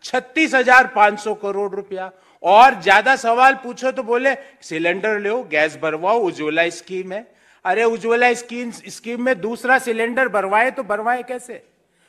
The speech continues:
और यहीं पे, यहीं पे लूट नहीं रुकी है। आपको जान के ताज्जुब होगा कि घरेलू एलपीजी पर मोदी जी पाँच परसेंट जीएसटी भी लेते हैं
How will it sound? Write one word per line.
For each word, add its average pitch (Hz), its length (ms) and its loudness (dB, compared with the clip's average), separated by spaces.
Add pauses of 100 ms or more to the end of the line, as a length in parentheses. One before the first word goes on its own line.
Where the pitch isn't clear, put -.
(180)
और 185 580 2
यहीं 190 280 -4
पे, 240 380 2
यहीं 214 240 -4
पे 254 160 -2
लूट 240 340 -6
नहीं 277 220 2
रुकी 254 360 -8
है। 117 140 -12 (1120)
आपको 240 440 2
जान 214 320 2
के 240 180 -2
ताज्जुब 208 580 0
होगा 220 380 6
कि 254 200 -8
घरेलू 226 600 0
एलपीजी 220 640 -2
पर 262 300 0
मोदी 233 440 -4
जी 247 140 -8
पाँच 254 460 2
परसेंट 269 480 0
जीएसटी 277 460 0
भी 330 120 2
लेते 311 300 4
हैं 233 340 0